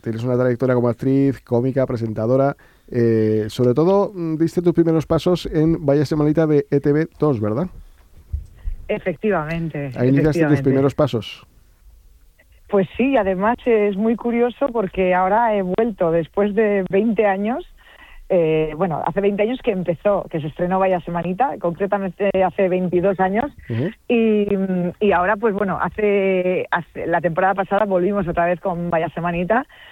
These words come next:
Speaker 2: eh, en otra etapa diferente, porque claro, veinte años después, imaginaos cómo ha cambiado la vida, la sociedad, el mundo, el humor,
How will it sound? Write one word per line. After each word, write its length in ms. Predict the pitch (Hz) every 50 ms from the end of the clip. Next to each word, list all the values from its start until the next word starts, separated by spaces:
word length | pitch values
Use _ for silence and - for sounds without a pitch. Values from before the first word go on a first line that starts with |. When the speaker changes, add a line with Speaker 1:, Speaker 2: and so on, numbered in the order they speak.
| - - - - _ -
Speaker 2:
eh, 220 | 180 180 175 170
en 100 | 165 175
otra 160 | 190 196 202
etapa 260 | 196 160 208 170 202 202
diferente, 800 | 190 202 - - 190 180 185 202 214 226 208 214 214 214 233 254
porque 220 | 220 202 165 156
claro, 320 | 131 175 196 202 190 170 156
veinte 280 | 156 175 175 160 180
años 360 | 180 190 190 190 190 196 185 175
después, 340 | 190 175 - - 185 190 185 175
imaginaos 480 | 196 180 175 131 175 170 170 180 170
cómo 140 | - 190 190
ha 40 | 180
cambiado 360 | 185 175 175 165 180 185 185
la 140 | 190 180 175
vida, 260 | 165 180 190 202 202
la 100 | 202 196
sociedad, 500 | - - 170 147 175 160 160 170 185 190 180 190
el 80 | 175
mundo, 560 | 170 175 185 185 190 196 202 208 220 214 208 226 - - - - - -
el 140 | 220 208 202
humor, 560 | 220 214 208 214 220 226 233 233 233 247 240